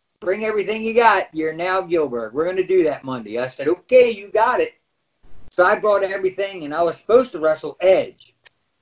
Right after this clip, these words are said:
And I said, "Are we making fun of the guy?"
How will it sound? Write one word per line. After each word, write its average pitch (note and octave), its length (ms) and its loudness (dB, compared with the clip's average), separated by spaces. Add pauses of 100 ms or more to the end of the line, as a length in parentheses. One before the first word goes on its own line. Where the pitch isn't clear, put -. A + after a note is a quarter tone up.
(440)
And E3+ 100 -8
I G#3 180 -4
said, G3 360 0 (460)
"Are F3 100 -2
we B3 120 -2
making B3+ 320 4
fun G3+ 280 -2
of B3 80 -2
the A#3 80 0
guy?" B3 520 -4